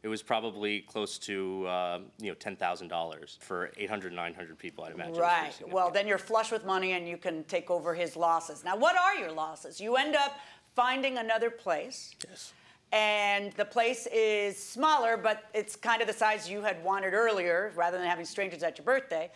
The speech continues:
Speaker 3: Right.
Speaker 2: And, uh, how'd the party go?
Speaker 3: The party went well.
Speaker 2: Good. So now you, um,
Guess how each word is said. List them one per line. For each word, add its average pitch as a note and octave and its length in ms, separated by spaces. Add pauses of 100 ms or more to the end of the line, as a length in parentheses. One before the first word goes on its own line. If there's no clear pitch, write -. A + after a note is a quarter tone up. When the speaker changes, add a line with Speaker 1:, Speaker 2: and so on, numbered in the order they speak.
(160)
Speaker 3:
Right. B2 160 (180)
Speaker 2:
And, G#3 540
uh, F#3+ 300
how'd G#3+ 180
the - 80
party A3 220
go? D3+ 160 (480)
Speaker 3:
The - 80
party G#3 200
went C3 200
well. C#3+ 320 (140)
Speaker 2:
Good. B3+ 180 (120)
So B3 360
now A3+ 440
you, D4+ 600 (580)
um, G#3+ 680